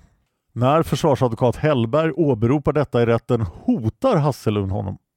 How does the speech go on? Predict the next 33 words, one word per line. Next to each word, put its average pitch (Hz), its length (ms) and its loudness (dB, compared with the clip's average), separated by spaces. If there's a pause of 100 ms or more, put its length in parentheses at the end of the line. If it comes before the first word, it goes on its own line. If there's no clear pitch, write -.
(340)
Hasselhund 147 560 0
meddelar 131 420 2
att 135 100 -2
han 156 220 -2
tänker 175 300 -2
stämma 190 640 -2
advokat 151 460 -2
Hellberg 107 340 0
för 131 120 -4
ärekränkning. 131 800 -2 (540)
Domare 131 360 0
Rottliv 156 500 0
måste 156 280 -2
lugna 139 560 0
de 196 140 0
inblandade 110 580 0
flera 131 400 0
gånger. 131 420 -2 (540)
Sen 98 420 -2 (440)
blir 113 160 2
det 101 80 2
Fritjof - 580 -2
Wallins 135 720 -2 (100)
och 131 140 0
veterinär 113 440 0
Nordströms 120 680 -4
tur 92 320 -2
att - 80 -4
ta 107 100 -4
plats - 460 -6
i 95 40 0
vittnesbåset. 101 840 -2 (380)
Med 113 120 -2